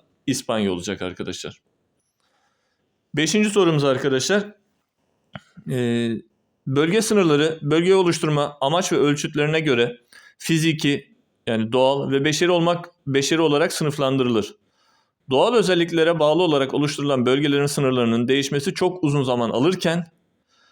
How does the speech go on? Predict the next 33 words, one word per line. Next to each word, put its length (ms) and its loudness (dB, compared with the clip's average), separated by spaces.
beşeri 300 2
ve 60 4
ekonomik 380 0
özelliklere 540 0
göre 260 2
oluşturulan 600 -2
bölgelerin 320 0
sınırları 500 0
kısa 280 -2
sürede 360 0
değişebilmektedir. 1040 -2
Bakın 220 -4
buradaki 260 -2
önemli 320 0
olan 280 2
demiş 240 2
ki 260 -4
doğal 420 4
özelliklere 640 2
bağlı 280 4
oluşturan 560 0
bölgelerin 320 2
sınırları 400 -2
çok 300 -2
uzun 200 2
zaman 300 0
alır. 280 -2
Beşeri 480 0
ve 60 4
ekonomikler 720 -2
daha 200 0
kısa 260 -4
sürede 380 -4